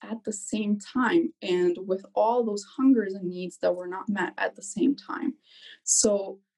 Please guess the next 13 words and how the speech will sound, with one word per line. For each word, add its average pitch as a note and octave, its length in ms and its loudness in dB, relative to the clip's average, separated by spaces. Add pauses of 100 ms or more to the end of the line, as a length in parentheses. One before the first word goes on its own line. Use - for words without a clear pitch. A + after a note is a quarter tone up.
(120)
the F#3+ 760 0 (100)
internal A#3 580 2
coherence G3+ 580 -4
of A#3+ 200 0
the G#3 80 -2
self - 400 -6
is G3+ 160 0
broken G3+ 500 0
down G3 540 2 (400)
by A3 220 4
being G#3+ 340 -2 (120)
pulled A#3 420 4
in G#3 180 -10